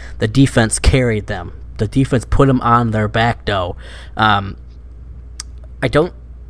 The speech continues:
<sighs> I don't know. I wanna say Big Ben's gonna have a good year, but I'm kinda feeling he's not. Um, I don't know how he's gonna come back.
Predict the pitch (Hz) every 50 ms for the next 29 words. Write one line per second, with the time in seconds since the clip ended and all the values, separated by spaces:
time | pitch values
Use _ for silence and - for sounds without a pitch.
0 | - - - - - - - - - - - - - - - - - - - -
1 | - - - - - - - - - - - - - 131 160 180 160 117 101 90
2 | - - - - - - - - - - - - - - - - - - 117 107
3 | 104 101 110 135 202 277 - - - 277 277 247 285 277 220 202 202 196 196 190
4 | - 180 160 160 147 147 143 139 131 123 123 117 113 113 - - 110 110 110 110
5 | 110 120 - - - - - - - - - - - - 117 117 113 113 - -
6 | 143 143 139 127 127 117 - - - 117 110 107 107 104 98 - - 104 - -
7 | - 69 - - - - - - - - - - - - - - - - - -
8 | - 104 104 208 - 104 - 208 - 214 202 - - - - - - - - -
9 | - - - - - - - - - 123 117 120 123 120 123 120 110 - 113 110
10 | 104 98 110 104 - 104 98 - - - - 101 110 131 151 151 135 - - -